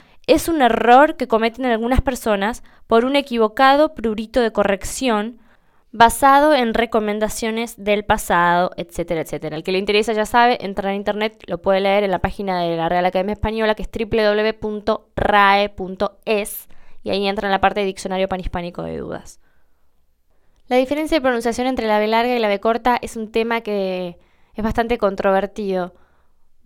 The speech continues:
Muchas veces yo estoy con amigos, sale el tema por alguna razón u otra, y muchísima gente está convencidísima y jura por su mamá que hay una diferencia de pronunciación. Y otro error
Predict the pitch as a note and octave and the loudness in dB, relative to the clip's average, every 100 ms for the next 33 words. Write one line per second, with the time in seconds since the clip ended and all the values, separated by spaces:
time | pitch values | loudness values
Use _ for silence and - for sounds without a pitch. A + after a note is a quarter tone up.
0 | - - B3+ C4+ B3+ B3 B3 A#3 A#3 A#3 | -18 -6 -4 0 2 2 -2 -4 -4 0
1 | A3 G3+ G#3 A#3 A#3+ - A#3 A3 G#3+ G#3+ | 0 0 -2 -2 -2 -4 -2 -2 0 0
2 | A3 F#3 F3 G3 F#3+ F#3 G3+ G3+ - F3+ | 2 2 0 0 0 -2 -6 -8 -10 -6
3 | F3+ G#3 A#3 A3+ C#4 - _ _ _ _ | -2 -2 2 0 0 -8 _ _ _ _
4 | F#3 F#3 E3+ F#3 F#3+ A#3 A#3 G#3+ A3 A3 | -8 -6 -4 -4 -4 -4 -2 -2 -2 -4
5 | A3+ G#3+ G#3 G3+ G3 F#3 F3+ - C#4 F#4 | -2 -2 -2 -2 -2 -4 -6 -4 0 0
6 | - - F#4 F#4+ G4 - F#3 - - D4 | -2 -4 0 0 0 -6 -16 -16 -6 -2
7 | D4 D4+ D4 D4 - G3 G3 F#3+ - - | 4 4 4 0 -2 0 0 -4 -12 -10
8 | F3+ F3 E3+ E3+ F3 G#3 D4 A4 - - | -8 -6 -6 -2 4 6 6 4 -8 -20
9 | _ _ - G3 G#3 G#3 F#3 F#3+ G3 G3+ | _ _ 0 2 2 0 -2 -2 -4 -4
10 | F3+ F3 F3 - D#3+ D#3 _ _ _ _ | -4 -6 -10 -10 -10 -12 _ _ _ _
11 | _ _ - F4 F4+ - - _ - A4 | _ _ -2 2 2 -2 -20 _ -2 0
12 | G4 - A#3 A#3+ C4+ C#4 - | 0 4 4 6 4 2 -6